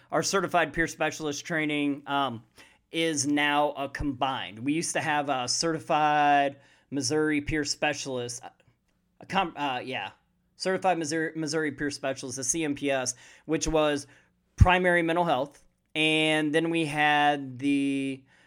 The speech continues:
Missouri Recovery Support Specialist, who was primary S U D. And we combined both of those trainings so that people are getting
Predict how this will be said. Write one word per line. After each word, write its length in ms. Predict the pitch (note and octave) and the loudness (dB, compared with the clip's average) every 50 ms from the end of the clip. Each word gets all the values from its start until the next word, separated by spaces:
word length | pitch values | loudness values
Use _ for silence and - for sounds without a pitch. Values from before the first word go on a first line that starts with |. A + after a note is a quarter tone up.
| _ - | _ -6
Missouri 340 | C3 D3 C#3+ D#3 E3 E3+ D#3+ | -4 -2 2 2 2 2 2
Recovery 380 | D#3 C#3+ - E3+ D#3 D3 D3+ | 0 0 2 2 2 2 0
Support 400 | C#3+ - D#3 - - G3+ G#3 E3+ | -4 -4 -4 -2 0 0 0 0
Specialist, 840 | - - - C3+ C3 C3 - C#3 C3 C3 C3 B2+ C3 - - - - | -4 -6 -4 -4 -4 -4 -4 -6 -6 -6 -6 -6 -6 -8 -10 -10 -8
who 440 | - E3+ E3+ D#3+ D3+ D#3 D#3 D3+ D3+ C#3+ | -4 0 2 4 4 4 4 4 2 2
was 340 | C#3 D3 C#3+ C#3+ C#3 C#3+ C#3+ | 0 0 2 2 0 0 -2
primary 520 | - - D#3+ D3 C#3+ C#3+ C#3 C3 C3 C3 | -4 -2 -2 0 0 0 0 -2 -2 -4
S 180 | B2+ B2 - - | -4 -6 -6 -8
U 100 | B2+ A#2+ | -10 -10
D. 380 | B2 A#2+ B2+ A#2+ G#2+ G#2+ A2 - _ _ _ _ _ - | -8 -8 -8 -8 -8 -10 -14 -18 _ _ _ _ _ -8
And 140 | - D3 D#3 | -4 -2 -2
we 80 | D#3 | -2
combined 540 | D3 D3+ D#3 D#3+ D3+ F3 G3+ F#3+ E3+ D#3+ C#3+ | -2 -2 -2 2 2 4 4 4 2 0 -2
both 180 | D3+ D3+ C#3+ D3 | -2 -4 -4 -4
of 80 | D3 | -6
those 240 | C3+ C3+ C3 B2 - | -6 -6 -4 -4 -6
trainings 680 | - - - G3 G#3 G3+ F#3+ D#3+ C#3 B2+ B2+ C3 B2 | -6 -6 -4 -2 0 0 0 -2 -4 -6 -6 -8 -8
so 200 | - - D#3+ D3 | -6 -6 -4 -2
that 340 | C#3+ D3 D3 C#3+ C#3+ C#3+ - | -2 0 0 0 -2 -4 -6
people 260 | - E3 D3 - D3 | -8 -10 -6 -4 -2
are 80 | D3 C#3+ | -2 -2
getting 460 | C#3+ C#3 C#3+ C#3+ C#3+ C#3 C3+ C3+ C3 | 0 0 0 0 0 -2 -4 -6 -10